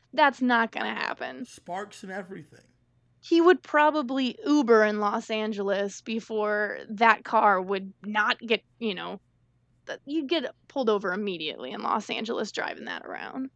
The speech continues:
Speaker 2: Yeah, because there's, that is, that is dangerous, and it's illegal, and you can't have the mufflers just dragging on the ground, but
Speaker 1: Causing sparks. No, that's ridiculous. But that's
Speaker 2: lo and behold, it was.
Speaker 1: beside the point.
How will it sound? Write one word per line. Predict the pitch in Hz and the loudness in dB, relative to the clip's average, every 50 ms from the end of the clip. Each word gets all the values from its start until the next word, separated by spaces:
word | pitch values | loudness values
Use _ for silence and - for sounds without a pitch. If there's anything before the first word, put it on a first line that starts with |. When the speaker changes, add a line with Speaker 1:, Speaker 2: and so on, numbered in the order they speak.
| _ _ - | _ _ -18
Speaker 2:
Yeah, | 196 202 214 240 202 131 123 - | -12 -10 -8 -8 -8 -10 -12 -16
because | 156 160 147 180 165 143 143 135 135 | -18 -16 -14 -14 -14 -14 -16 -20 _
there's, | 151 175 175 165 147 _ - | -14 -14 -14 -14 -16 _ -16
that | 160 165 180 | -14 -14 -12
is, | 185 180 170 147 143 _ | -12 -14 -16 -16 -18 _
that | - 156 156 156 | -16 -14 -14 -14
is | 160 156 151 139 | -14 -16 -18 -20
dangerous, | 135 147 151 151 175 170 170 196 202 233 208 - _ _ _ | -18 -16 -16 -16 -14 -14 -12 -10 -10 -12 -12 -18 _ _ _
and | - 139 143 139 139 135 135 - | -18 -16 -16 -16 -16 -16 -18 -20
it's | 135 135 - | -20 -20 -20
illegal, | 120 123 135 143 151 147 147 156 _ _ _ _ _ _ _ _ _ _ | -18 -16 -16 -14 -14 -16 -18 -18 _ _ _ _ _ _ _ _ _ _
and | 123 123 | -20 -20
you | 123 127 | -20 -18
can't | 143 143 143 147 | -16 -16 -16 -16
have | 143 143 143 139 135 131 | -14 -16 -16 -16 -18 -20
the | 135 139 | -20 -18
mufflers | 139 143 147 139 _ - 131 127 | -16 -16 -16 -16 _ -18 -18 -18
just | 127 131 131 | -18 -18 -18
dragging | 131 127 123 123 127 127 127 | -14 -14 -14 -12 -14 -14 -14
on | 127 123 | -16 -16
the | 123 | -16
ground, | 139 165 190 180 143 131 117 | -16 -16 -14 -14 -16 -16 -16
but | 113 117 120 - _ _ _ _ _ _ _ _ _ _ _ _ _ _ _ _ - | -16 -18 -20 -20 _ _ _ _ _ _ _ _ _ _ _ _ _ _ _ _ -8
Speaker 1:
Causing | - 226 220 240 214 196 202 | -6 -4 -4 -4 -6 -8 -14
sparks. | - - - - - 220 220 220 208 214 - - - - | -14 -14 -10 -2 0 2 4 4 2 0 -4 -18 -16 -10
No, | 277 - - - 240 _ _ - | -10 -8 -8 -8 -14 _ _ 2
that's | - 262 262 254 - | 4 4 4 4 0
ridiculous. | 226 202 208 - 233 - - - - 247 - | -8 -8 -8 -8 -10 -10 -10 -10 -10 -12 -12
But | - 349 | -6 2
that's | - 381 - 151 | 2 2 4 2
Speaker 2:
lo | 151 156 160 160 | 0 -6 -6 -6
and | 160 160 156 | -8 -10 -10
behold, | 156 - 165 160 156 160 170 165 | -10 -10 -8 -6 -6 -6 -6 -6
it | 160 | -8
was. | 156 151 165 185 147 135 135 - - - _ _ _ _ _ _ _ _ _ _ | -10 -10 -10 -10 -10 -12 -14 -18 -20 -20 _ _ _ _ _ _ _ _ _ _
Speaker 1:
beside | - 320 - 403 381 381 294 | -10 -2 2 4 4 4 2
the | 339 | 0
point. | 262 - 262 220 214 214 202 - | -4 -6 -6 -4 -4 -6 -8 -10